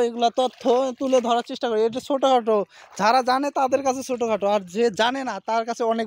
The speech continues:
বড় তথ্য, বুঝতে পারছেন ভাই? আপনারা, উম, এরকম করে ভাই, এ, তথ্যগুলো কালেক্ট করবেন, আমার ভিডিও দেখে হোক আর যে কোনো মানুষের ভিডিও থেকে কালেক্ট করা, কালেক্ট করুক। ভাই, আমরা দেখেন এই ভরা দুপুরের মধ্যেই এইরকম কষ্ট করে, এ, বি-, ইয়ে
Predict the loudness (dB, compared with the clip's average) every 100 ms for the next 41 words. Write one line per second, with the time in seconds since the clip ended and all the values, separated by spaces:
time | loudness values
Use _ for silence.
0 | -2 -2 -2 -6 -6 -8 -4 2 2 2
1 | 0 2 2 -2 _ _ _ -20 -20 -6
2 | -6 -2 0 2 2 0 -6 -10 -16 -4
3 | 0 0 -2 -4 -2 0 2 2 2 0
4 | -2 -2 -2 0 -2 -2 -4 -2 -2 -2
5 | -4 -6 -8 -8 -10 -8 -6 -6 -6 -4
6 | -4 -4 -4 -2 -2 -4 -2 -2 -2 -2
7 | -2 -2 -2 -4 -6 -8 -8 -4 -2 -2
8 | 0 0 0 0 0 -2 -6 -12 0 2
9 | 2 0 -2 -2 _ _ -20 -20 -20 -12
10 | 0 2 2 0 -2 -4 -4 -6 0 2
11 | 2 -2 -4 -4 -6 0 0 0 -6 -20
12 | _ -14 -2 0 2 0 2 2 2 -2
13 | 2 2 0 _ _ -20 -10 2 2 2
14 | -2 -8 -6 0 0